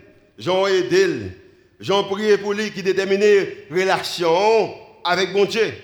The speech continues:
Et me aller de l'autre côté, hein. Pour même qui pensent qu'ils s'aiment arrêter pour mon abba ou abba ou. Si c'est ma peine de prendre mon monde, pendant qu'on va prendre en bas et tout, ça va déterminer si on a vraiment une relation avec mon Dieu tout. Ah, au départ, c'est mon cas là seulement.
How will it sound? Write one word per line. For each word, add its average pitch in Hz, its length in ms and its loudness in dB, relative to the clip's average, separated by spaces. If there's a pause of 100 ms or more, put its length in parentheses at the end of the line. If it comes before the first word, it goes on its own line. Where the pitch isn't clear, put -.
(460)
Et 156 80 -4
me 151 120 -6
aller 202 160 0
de 202 40 0
l'autre 202 140 -4
côté, 196 260 0
hein. 127 180 -2 (1040)
Pour 214 180 -2
même 262 220 4
qui 262 100 -6
pensent 226 280 0
qu'ils 202 120 -10
s'aiment 214 200 -2
arrêter 196 380 0
pour 185 120 -8
mon 185 140 0
abba 180 260 0
ou 175 100 -2
abba 175 260 0
ou. 190 200 -2 (800)
Si 170 140 -14
c'est 220 100 0
ma 233 140 0
peine 214 160 -4
de 202 80 2
prendre 196 280 -2
mon 190 120 0
monde, 160 180 -2
pendant 165 220 -2
qu'on 190 100 -2
va 175 280 -2
prendre 156 220 -4
en 170 140 0
bas 160 160 -2
et 156 60 -6
tout, 202 300 -6
ça 165 120 -6
va 165 80 -8
déterminer 180 460 -4
si 175 80 -10
on 170 100 -8
a 185 60 -4
vraiment 175 260 -2
une 170 60 -4
relation 175 300 -4
avec 170 200 -6
mon 180 80 -6
Dieu 180 160 -6
tout. 214 160 -6 (1500)
Ah, 175 460 -2
au 147 60 -2
départ, 160 240 -4
c'est 180 180 -4
mon 175 120 -2
cas 170 120 -4
là 135 260 -4
seulement. 151 280 -8